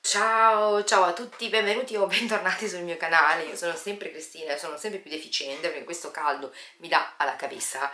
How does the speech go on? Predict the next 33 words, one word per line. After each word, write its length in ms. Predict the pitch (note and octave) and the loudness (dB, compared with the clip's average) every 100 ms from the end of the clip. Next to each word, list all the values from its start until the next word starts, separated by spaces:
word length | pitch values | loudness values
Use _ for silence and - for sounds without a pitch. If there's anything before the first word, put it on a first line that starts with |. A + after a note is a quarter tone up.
| - - - | -8 -16 -14
Quindi 220 | A3 G3 E3+ | -6 -4 2
oggi 240 | G#3+ G#3+ | 4 4
facciamo 360 | A3+ F3 F#3 F3 | -2 -2 -2 -2
questo 340 | F#3+ F#3 - | -2 -4 -6
video, 560 | D#3+ G3 F3+ F3 D#3+ - | -6 -6 0 4 4 2
eh, 220 | D3+ C#3+ | -2 -2
try 380 | F#3 F#3 F#3 F#3 | 4 6 6 4
on 360 | - F3 F3 - - | 4 4 4 0 4
haul, 520 | A3+ F#3 D#3 D3+ C#3 - - - - - - - | 6 6 2 0 0 -4 -12 -18 -16 -16 -16 -6
come 220 | - F3+ | -2 0
si 140 | F3 E3+ | 0 -2
suol 240 | - D#3 | -4 -4
dire 220 | E3+ F3+ | 2 4
in 200 | D3 D#3+ | 4 0
gergo 340 | E3 F3+ F3 D#3 | 4 6 6 2
youtubiano, 680 | D#3 D#3+ D3+ E3 D3+ D3 C#3+ | -6 -6 2 6 8 6 0
ma 100 | D3 | -2
noi 240 | E3+ F3 - - - D#3+ - | -2 -4 -10 -20 -20 -18 -14
lo 100 | E3 | -6
chiameremo 560 | D#3 D#3+ F3+ D#3+ C3+ - - | -4 0 0 0 -4 -8 -12
provo 400 | - F#3 F3 E3 | 4 6 6 4
abiti 680 | - E3 D#3+ C#3+ D3 C#3+ C#3 _ | 4 6 4 0 -12 -16 -18 _
con 220 | - E3+ D3+ | -12 -10 -6
voi. 640 | C#3+ A#2 B2+ C#3 G#3+ A3 - - - - - | -6 -6 -8 -6 -6 -6 -14 -14 -12 -14 -10
Eh, 340 | D#3+ - D#3+ | -8 -6 -4
un'altra 360 | G3+ G3 A3 A3 | 0 2 2 2
collaborazione 600 | F#3+ F3 F3 F3+ A3 G#3 | 2 4 4 2 -2 -2
con 240 | F3 D#3+ | -2 -2
Shein 400 | D#3+ - F3+ F#3+ | -2 0 0 -2
che 100 | F3+ | -4
mi 100 | D3+ D3+ | -8 -4
fa 100 | D3 | -4
piacerissimo, 1080 | - F3+ F3+ D#3+ E3 - - C#3+ C#3+ C#3 | 2 2 2 -4 -4 -2 -2 -2 -2 -4